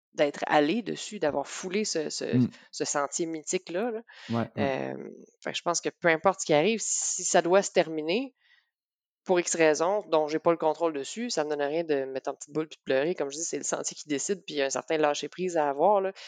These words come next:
Speaker 1: Si c'est une question de blessure, puis que je vais m'aggraver si je continue,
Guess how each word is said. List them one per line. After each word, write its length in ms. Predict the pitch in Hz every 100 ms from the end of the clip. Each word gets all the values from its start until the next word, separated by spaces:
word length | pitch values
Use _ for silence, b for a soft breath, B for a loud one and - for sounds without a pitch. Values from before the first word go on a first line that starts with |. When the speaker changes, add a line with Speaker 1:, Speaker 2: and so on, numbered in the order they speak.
| B
Speaker 1:
Si 100 | -
c'est 80 | 175
une 60 |
question 360 | 160 151 - 175
de 80 | 170
blessure, 520 | 151 143 - 185 185
puis 120 | -
que 180 | 143 143
je 60 | 135
vais 120 | 135 131
m'aggraver 540 | 127 135 139 131 170
si 140 | 165
je 40 | -
continue, 500 | 143 - 143 190 214